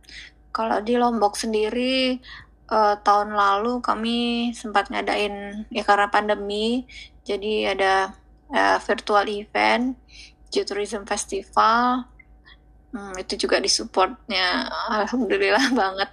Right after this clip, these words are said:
oleh Kemenparekraf di tengah-tengah pandemi.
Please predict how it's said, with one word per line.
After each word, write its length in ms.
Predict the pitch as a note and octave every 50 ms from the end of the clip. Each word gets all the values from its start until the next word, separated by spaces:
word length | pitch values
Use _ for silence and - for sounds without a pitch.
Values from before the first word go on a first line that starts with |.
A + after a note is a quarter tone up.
| - A3+
oleh 320 | G3 F#3+ F#3+ F#3+ F#3+ G#3 - -
Kemenparekraf 1300 | G3 F#3+ G3 G3 F#3+ F#3+ F#3+ G3 G#3 G3+ F#3+ G3 F#3+ F#3+ - - - G3+ G3+ G#3 - - - - -
di 80 | G3+ F#3+
tengah-tengah 560 | - G3+ G3 G3+ - - - G3+ G#3 A3 -
pandemi. 800 | - G3+ G3 G3 G3+ G3 G3 G3+ G3+ G#3 G#3+ A3 A#3 C#4 C#4